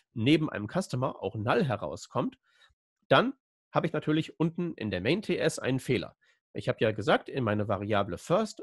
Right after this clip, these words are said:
darf nur ein Customer rein. Get by I D könnte einen Customer oder null zurückliefern und das ist natürlich nicht erlaubt. Diese Zeile kann so nicht funktionieren.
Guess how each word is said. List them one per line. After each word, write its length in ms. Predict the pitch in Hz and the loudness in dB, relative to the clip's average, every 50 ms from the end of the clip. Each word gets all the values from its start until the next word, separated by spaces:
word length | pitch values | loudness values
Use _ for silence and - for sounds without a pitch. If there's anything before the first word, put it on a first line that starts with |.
| - _ | -6 _
darf 240 | - 127 131 - - | 2 2 2 4 2
nur 100 | 143 117 | 2 0
ein 80 | 104 107 | 0 0
Customer 440 | - 175 214 - - - 113 98 | 0 -2 -2 -2 -4 -4 -4 -4
rein. 280 | 87 87 90 107 147 220 - _ _ _ _ _ - | -4 -4 -2 -2 -4 -4 -6 _ _ _ _ _ 0
Get 180 | 147 151 - | 0 2 2
by 80 | - 147 131 120 123 | 4 2 4 4 2
I 40 | 120 | 0
D 160 | 117 - 160 | 0 -2 -6
könnte 340 | 156 - - 135 131 - 131 | -4 -2 -2 -2 0 0 -2
einen 180 | - 113 110 113 | -2 -2 -2 0
Customer 560 | - 151 165 - - 139 131 135 135 - - | 2 2 0 2 0 0 2 4 4 4 4
oder 220 | 143 131 104 92 87 | 2 4 4 2 2
null 260 | 98 120 156 208 208 | 2 2 2 2 2
zurückliefern 640 | - - 117 101 - - 95 95 - - 170 262 294 _ _ _ _ _ | -2 -6 -8 -8 -4 -4 -4 -2 -2 -2 -2 -2 -4 _ _ _ _ _
und 200 | - 151 139 143 | -2 0 2 2
das 100 | 139 - | 2 0
ist 120 | 160 - | 0 -4
natürlich 360 | 160 151 - 143 143 147 - | -2 -2 0 0 -2 -2 -2
nicht 200 | - 107 127 - | -2 -4 -4 -2
erlaubt. 420 | - 90 104 107 123 - - - - | -2 -2 2 2 2 2 2 -2 -10
Diese 260 | 143 135 120 107 131 | -6 -4 -4 -4 -6
Zeile 300 | - - - 95 101 113 | -8 -4 -2 -2 -2 -2
kann 240 | 107 - 104 98 101 | -4 -4 -4 -4 -4
so 100 | 92 95 | -4 -6
nicht 160 | 87 90 - - | -6 -8 -10 -12
funktionieren. 540 | - 85 87 - - 143 143 117 82 - | -12 -14 -8 -4 0 0 2 2 0 -2